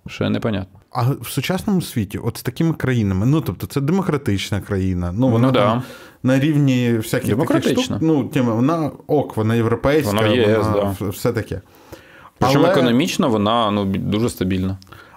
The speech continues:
Speaker 2: Але вона політично починає кренитись невідомо куди.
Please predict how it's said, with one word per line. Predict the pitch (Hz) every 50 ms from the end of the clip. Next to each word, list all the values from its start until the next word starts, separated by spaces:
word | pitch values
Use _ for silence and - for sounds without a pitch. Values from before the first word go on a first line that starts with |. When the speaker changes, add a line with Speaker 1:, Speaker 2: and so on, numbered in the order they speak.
| - _ _ _ _ _ _ _
Speaker 2:
Але | - 143 135 135 131 143 151
вона | 156 139 135 131 143 147 135
політично | - 147 131 135 135 135 196 220 214 - - 147 113
починає | - 113 - - 131 143 160
кренитись | 156 - 120 123 123 131 143 139 - 135 - -
невідомо | 127 117 110 110 110 117 123 127 123
куди. | 123 - - 104 101 92